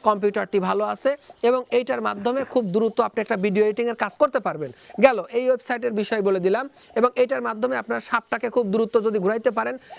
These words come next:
এবং খুব দ্রুত যদি স্মুথলি চলতে পারে, তাহলেই কিন্তু আপনার সেই ভিডিওটি, আহ, চলার কারণেই কম্পিউটারটি ভালো কি মন্দটা বুঝতে পারবেন।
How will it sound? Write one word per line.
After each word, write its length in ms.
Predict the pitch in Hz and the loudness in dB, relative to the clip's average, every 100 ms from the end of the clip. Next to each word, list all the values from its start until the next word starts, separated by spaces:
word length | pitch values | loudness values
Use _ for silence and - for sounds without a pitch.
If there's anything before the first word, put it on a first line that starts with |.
| - | 0
এবং 180 | 240 | 0
খুব 200 | 233 254 | 2 0
দ্রুত 260 | 202 233 226 220 | 2 2 2 2
যদি 220 | 220 233 | 0 -2
স্মুথলি 400 | - 285 277 233 | 0 0 2 2
চলতে 300 | 190 214 202 | 2 0 0
পারে, 240 | 196 202 262 - _ | -2 -2 -6 -14 _
তাহলেই 360 | 247 277 285 254 | -2 0 -2 -2
কিন্তু 260 | 254 226 | -2 0
আপনার 240 | 220 220 208 | -2 -2 -2
সেই 180 | 226 | 0
ভিডিওটি, 460 | 185 180 202 202 294 | 0 2 2 2 0
আহ, 920 | 349 - - - 180 185 190 190 185 - | -2 -8 -20 -6 -2 0 0 -4 -6 -4
চলার 260 | 240 277 | -2 -2
কারণেই 400 | 254 214 196 247 | -2 -4 -4 -4
কম্পিউটারটি 540 | 254 226 196 202 202 208 | -2 -2 0 -2 -2 -2
ভালো 260 | 175 202 | 0 -2
কি 120 | 202 214 | 0 -2
মন্দটা 340 | 208 240 226 220 | 0 0 0 -2
বুঝতে 200 | - 185 | 0 -2
পারবেন। 280 | 160 143 | -2 -6